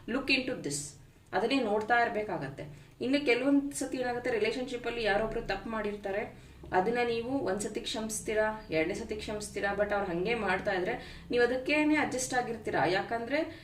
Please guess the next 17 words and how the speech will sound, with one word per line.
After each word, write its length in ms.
ಪ್ಲೀಸ್, 460
ಪ್ಲೀಸಿಂಗ್ 400
ಅಂತ 140
ಕರಿತೀವಿ 420
ನಾವು 160
ಇದನ್ನ. 200
ಆ, 340
ನಿಮ್ಮ 240
ಪ್ರೀ-, 280
ನಿಮ್ಗೆ 260
ಪ್ರೀತಿ 360
ಬೇಕಾಗಿರತ್ತೆ, 960
ಆ 180
ವ್ಯಕ್ತಿ 380
ಅದನ್ನ 320
ತೋರಿಸ್ಬಿಟ್ಟು 720
ನಿಮ್ಮನ್ನ 320